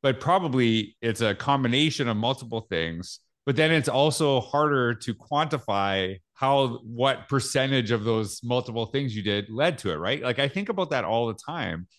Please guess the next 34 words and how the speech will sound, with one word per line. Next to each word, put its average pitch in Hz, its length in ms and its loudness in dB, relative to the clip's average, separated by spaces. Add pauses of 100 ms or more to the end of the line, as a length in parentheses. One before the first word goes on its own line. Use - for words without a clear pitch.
(260)
'cause 151 100 -4
it's 143 120 -2
like, 151 200 2
you 170 100 2
don't, 208 280 -2
you 156 160 -4
don't 156 340 -2
know 123 500 4
this 127 280 0
one 117 340 -2
thing 135 460 -4 (100)
was 117 380 2
the 117 160 -2 (120)
ultimate 107 560 0 (140)
change. 71 500 -8
If 117 140 -2
you're 123 120 2
doing, 127 260 0
especially 180 300 2
if 143 40 -2
you're 147 80 2
doing 147 220 2
four 135 280 0
or 147 60 2
five 139 380 0
things 98 260 -2
in 101 60 -4
a 95 80 -4
district 78 500 -4 (400)
to 117 180 4
improve 104 360 0
stuff. - 240 -2
So, 139 140 2
like, 131 260 0